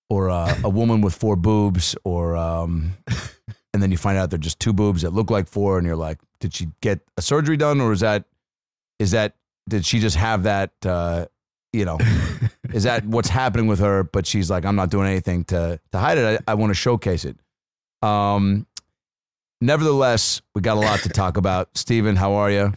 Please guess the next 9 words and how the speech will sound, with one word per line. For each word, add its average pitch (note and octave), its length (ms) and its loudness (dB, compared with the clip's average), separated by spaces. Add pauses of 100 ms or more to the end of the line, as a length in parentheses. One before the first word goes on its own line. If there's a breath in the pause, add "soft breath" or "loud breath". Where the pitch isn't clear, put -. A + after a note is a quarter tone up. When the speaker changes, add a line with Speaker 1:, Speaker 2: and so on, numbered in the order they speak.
(140)
Speaker 1:
How F#2 80 -2
was E2+ 100 -2
the G2 80 -2
weekend? F#2 540 -2 (720)
Speaker 2:
I C#3+ 40 0
had D3+ 300 2
a D3+ 60 2
good D3+ 160 2
weekend. C#3+ 480 2